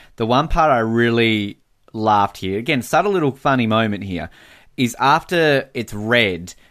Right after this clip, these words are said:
you just have this moment, 'cause it's Sophie, Jane, Craig, and Shona reading this,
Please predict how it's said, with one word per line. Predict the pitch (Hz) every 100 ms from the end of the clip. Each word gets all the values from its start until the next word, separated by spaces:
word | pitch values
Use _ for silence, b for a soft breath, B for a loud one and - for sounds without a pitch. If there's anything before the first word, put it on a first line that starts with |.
| b
you | 123
just | 143
have | 170 165
this | 170 135
moment, | 120 117 110 101 101
'cause |
it's | 104 -
Sophie, | - 147 175 180
Jane, | 139 127 117 110 110
Craig, | - - 113 104
and | 101
Shona | - 117 110 107 98
reading | 107 104 95
this, | 82 85